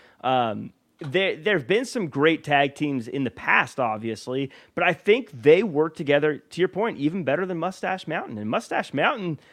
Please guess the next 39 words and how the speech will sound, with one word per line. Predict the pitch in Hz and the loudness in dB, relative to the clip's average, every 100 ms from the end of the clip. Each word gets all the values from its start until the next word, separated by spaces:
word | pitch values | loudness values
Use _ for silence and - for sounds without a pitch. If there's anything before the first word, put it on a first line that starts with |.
| _ - | _ -4
they | 147 226 | 0 2
work | 302 349 - | 2 -2 -2
<laughs> | |
together | 208 196 240 226 | -2 2 4 4
pretty | 226 226 208 | 6 6 6
darn | 185 180 180 165 | 0 2 2 2
well. | 190 180 117 | 2 4 2
So | - 151 147 135 - - _ _ | 2 4 4 0 -10 -20 _ _
I | - 196 | 4 4
think | - 254 220 - | 2 -8 -8 -2
you're | 170 165 | 2 6
right | 151 151 127 | 6 6 6
there. | 143 147 139 | 4 6 4
Twenty | 131 - 190 240 | 0 -4 -4 -4
twenty-one | - 220 202 185 185 156 | -4 -2 0 2 2 2
record | 143 151 202 185 | 2 2 0 0
is | 143 | -2
a | 127 | 0
bit | 151 123 | -2 -2
deceiving, | 127 117 - 151 170 226 262 240 _ _ - | -6 -6 -8 -8 -6 -6 -6 -8 _ _ -2
but | 123 - | 0 2
I | 131 220 | 0 -2
think | - 262 - | -4 -10 -8
they're | 147 | -4
gonna | 156 139 | -2 -2
do | 131 | 0
a | 120 | 2
lot | 113 131 156 - 110 | 2 2 0 -2 0
better | 147 147 127 | 2 2 0
in | 120 | -2
this | 120 - | -4 -6
tournament | 143 143 127 113 | -2 0 -2 -4
than | 117 | -4
a | 113 | 0
lot | 123 127 | 2 0
of | |
people | - 117 101 _ - | -6 -16 -18 _ -4
think, | 147 107 - _ _ | -4 -4 -12 _ _
including | 135 127 - 220 294 247 151 131 | -8 -8 -6 -2 0 2 2 2